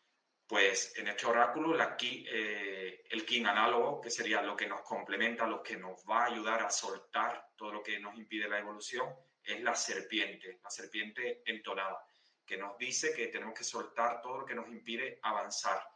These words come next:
Y para ello lo vamos a hacer conectando con nuestra propia fuerza física, abandonando, por supuesto, eh, todo tipo de juicio, de, como antes dije, ¿no? Vamos hacia,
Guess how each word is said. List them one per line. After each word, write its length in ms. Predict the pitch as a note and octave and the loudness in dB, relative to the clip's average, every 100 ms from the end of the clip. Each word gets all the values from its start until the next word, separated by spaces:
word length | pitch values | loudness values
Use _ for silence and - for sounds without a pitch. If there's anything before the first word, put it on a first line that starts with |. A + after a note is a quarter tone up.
| _ - | _ -8
Y 120 | A#2 | 4
para 260 | G#2 G2 | 8 8
ello 180 | A2 C3+ | 8 4
lo 80 | A2 | 2
vamos 220 | G#2 G#2+ | 2 2
a 40 | A#2 | -2
hacer 300 | - A#2 A#2 | 2 2 4
conectando 500 | A2+ - A2 A2 A#2+ | 0 -2 -2 -2 -2
con 140 | A2+ | -4
nuestra 460 | G#2 - F#2+ F#2+ - | -4 -4 -2 0 -2
propia 440 | A2+ A2 A#2 A#2 - _ _ _ | 0 0 2 2 0 _ _ _
fuerza 380 | - G#2 - G#2+ | -6 -2 -2 -2
física, 640 | - B2 A#2 A2 G2 - - _ _ - | -6 -6 -6 -6 -6 -8 -12 _ _ -2
abandonando, 640 | G#2+ G#2 G2+ G2+ A2+ B2+ | 4 4 4 4 4 2
por 140 | A#2 | -2
supuesto, 720 | - A2 A2 G#2+ - A#2+ A#2 - | -4 -4 -2 -2 -2 -2 -2 -4
eh, 400 | G#2+ G2 F#2+ F#2 - | -6 -4 -4 -6 -2
todo 220 | A2+ A2 | -2 2
tipo 280 | A#2 A#2+ C3 | 0 2 2
de 340 | G2+ F#2+ - - | 2 -2 -6 -8
juicio, 680 | C3 B2+ - G#2+ A2+ A#2 - - - _ | -6 -4 -2 2 4 2 0 -16 -20 _
de, 840 | A2 G#2 G2+ G2+ G2 G2 F#2+ F#2+ - _ - - | 0 4 6 4 2 0 -4 -8 -16 _ -20 -14
como 220 | - G#2 G2+ | -4 2 4
antes 220 | A#2 A2+ | 4 4
dije, 280 | A#2+ A2 G2 | 4 2 2
¿no? 180 | A2 | 2
Vamos 280 | A2 A#2 G2+ | 4 2 4
hacia, 560 | A#2 A2+ - G2+ G2 | 2 2 2 4 4